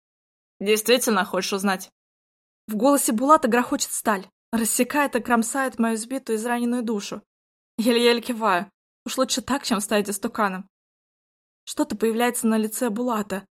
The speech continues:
какая-то незнакомая мне доселе эмоция. Такая новая, такая непонятная,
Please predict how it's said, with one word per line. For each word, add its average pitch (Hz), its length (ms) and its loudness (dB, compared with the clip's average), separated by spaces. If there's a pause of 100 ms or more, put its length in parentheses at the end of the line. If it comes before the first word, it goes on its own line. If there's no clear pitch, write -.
(140)
какая-то 226 420 0
незнакомая 220 680 2
мне 208 140 4
доселе 226 380 -2
эмоция. 190 540 -2 (220)
Такая 226 320 4
новая, 226 480 0 (220)
такая - 260 0
непонятная, 220 680 2